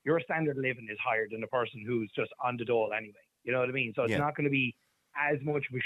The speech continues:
Speaker 1: shock to the system for you, you know, when it comes to paying your rent,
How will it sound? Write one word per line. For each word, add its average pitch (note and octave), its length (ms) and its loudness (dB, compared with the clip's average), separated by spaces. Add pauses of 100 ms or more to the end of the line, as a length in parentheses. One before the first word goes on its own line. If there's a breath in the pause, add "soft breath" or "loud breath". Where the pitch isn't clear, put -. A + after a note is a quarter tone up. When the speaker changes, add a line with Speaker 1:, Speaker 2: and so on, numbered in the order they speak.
Speaker 1:
shock B2+ 280 -2
to B2 40 -14
the A#2+ 120 -4
system A#2+ 420 -2 (160)
for B2+ 100 2
you, A#2+ 400 2 (500)
you D#3 140 4
know, C#3+ 80 6
when B2 160 2
it A#2+ 60 -6
comes B2+ 180 -4
to A2 280 2 (180)
paying C#3 400 0
your B2 100 -2
rent, A#2+ 380 -2